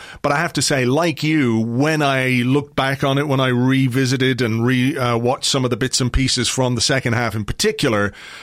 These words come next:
um, I, I do feel like you that, that it was a game we should have won more comfortably. We certainly had the chances to win it more comfortably.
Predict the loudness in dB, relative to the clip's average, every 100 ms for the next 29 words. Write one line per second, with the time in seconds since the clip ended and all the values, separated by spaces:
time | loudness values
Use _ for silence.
0 | -20 _ -2 0 0 0 -2 -6 _ _
1 | _ _ _ _ _ -4 -2 -2 0 0
2 | 0 0 2 2 2 2 2 2 2 2
3 | 0 -2 -4 -6 -20 _ -4 0 2 2
4 | 2 0 2 2 2 2 2 2 2 2
5 | 2 2 0 0 0 0 2 0 2 0
6 | 0 0 0 0 0 0 0 -2 0 0
7 | 0 0 0 0 -2 0 0 0